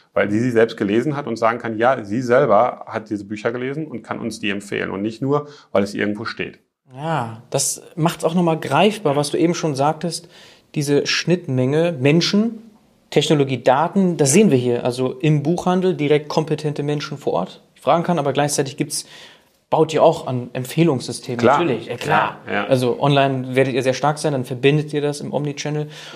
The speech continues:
Speaker 2: Okay. Und weil wir gerade über E-Commerce sprechen und Produkte und wie ihr euch abheben könnt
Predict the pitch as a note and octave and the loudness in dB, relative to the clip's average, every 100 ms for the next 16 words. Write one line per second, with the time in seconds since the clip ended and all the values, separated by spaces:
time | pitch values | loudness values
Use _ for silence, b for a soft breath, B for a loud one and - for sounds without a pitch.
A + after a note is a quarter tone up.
0 | B - C#3+ F#3 G#3 B B B B - | B -2 2 2 0 B B B B 0
1 | C#3+ D3+ D#3 C3 D3+ D#3 D#3 C#3+ - - | 4 4 4 2 4 4 4 2 -2 -10
2 | - _ _ _ _ F3+ D#3 D3+ F#3 F#3+ | -20 _ _ _ _ 2 6 4 2 0
3 | F#3+ F3+ F3 - F3 F3 C#3 - C3 E3 | 0 2 0 0 0 0 -6 -4 -2 -2
4 | E3+ F3 E3+ - C#3 B2+ - - C#3+ D3 | -2 0 0 2 -2 -2 -4 -4 -2 0
5 | C3 C3 F3 - C#3 B2+ - B2+ F#3+ | 0 -2 -4 -4 -8 -6 0 0 0